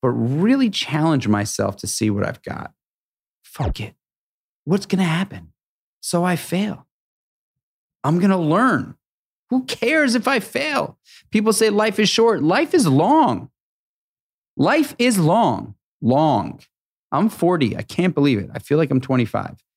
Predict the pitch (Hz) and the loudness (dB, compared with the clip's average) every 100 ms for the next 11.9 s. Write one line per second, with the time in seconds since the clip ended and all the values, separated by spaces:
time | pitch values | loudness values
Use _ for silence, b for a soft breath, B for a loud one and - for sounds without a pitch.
0 | _ _ _ 185 208 269 349 330 285 233 | _ _ _ 2 2 2 2 2 2 4
1 | 226 233 214 - 226 - 214 185 233 208 | 4 2 0 0 -2 -2 0 2 2 0
2 | 92 - - - _ _ _ _ 127 - | -2 -10 -14 -20 _ _ _ _ -6 -4
3 | - 202 - 110 - - 285 - 147 110 | -2 -2 -2 -6 -4 0 0 2 2 4
4 | 151 269 240 - 240 - 202 127 156 269 | 4 4 2 0 -2 -2 0 2 2 2
5 | 370 359 - - _ _ _ _ _ _ | 0 -2 -4 -14 _ _ _ _ _ _
6 | _ - - 269 269 247 220 220 262 233 | _ -6 0 0 0 2 2 4 4 2
7 | 190 190 180 - - _ _ _ _ _ | 2 -2 -6 -8 -12 _ _ _ _ _
8 | _ _ _ _ _ _ _ 143 143 190 | _ _ _ _ _ _ _ 0 2 2
9 | 208 202 202 - 226 262 175 113 _ _ | 2 2 -2 0 0 2 0 -8 _ _
10 | _ _ _ _ _ _ - 330 392 262 | _ _ _ _ _ _ -4 0 2 2
11 | 214 196 175 220 294 196 202 202 - | 2 -2 0 2 2 2 -2 -2 -6